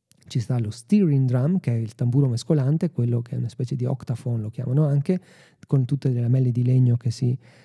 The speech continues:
attiva con un bastoncino sempre di legno m-, che, mescolando. Poi c'è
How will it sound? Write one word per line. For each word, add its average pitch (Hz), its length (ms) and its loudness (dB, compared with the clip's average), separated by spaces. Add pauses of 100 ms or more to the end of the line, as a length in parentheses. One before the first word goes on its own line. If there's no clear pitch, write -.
(200)
attiva 135 500 2
con 131 120 2
un 127 100 4
bastoncino 123 520 0
sempre 123 260 -2
di 120 100 -2
legno 123 300 2
m-, 120 180 0
che, - 200 -14
mescolando. 143 920 0 (540)
Poi 190 180 2
c'è 131 640 0